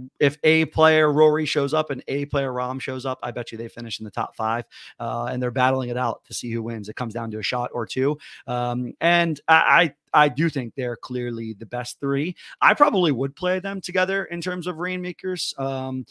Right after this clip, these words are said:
I think it's just like, you know, it's just the, the quote unquote G T O, not overthinking it.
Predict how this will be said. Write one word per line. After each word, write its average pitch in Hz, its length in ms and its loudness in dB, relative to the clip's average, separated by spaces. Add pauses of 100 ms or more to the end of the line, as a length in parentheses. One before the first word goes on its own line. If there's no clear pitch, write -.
(180)
I 151 160 4
think 165 200 -2
it's 151 140 -4
just 160 200 -2
like, 147 300 2 (800)
you 269 120 0
know, 180 280 8
it's 175 200 0
just 185 300 0
the, 175 220 0 (100)
the 147 120 4
quote 180 220 4
unquote 180 360 2
G 165 200 -4
T 170 220 -2
O, 170 240 4
not 165 280 4
overthinking 170 680 -2
it. 165 240 0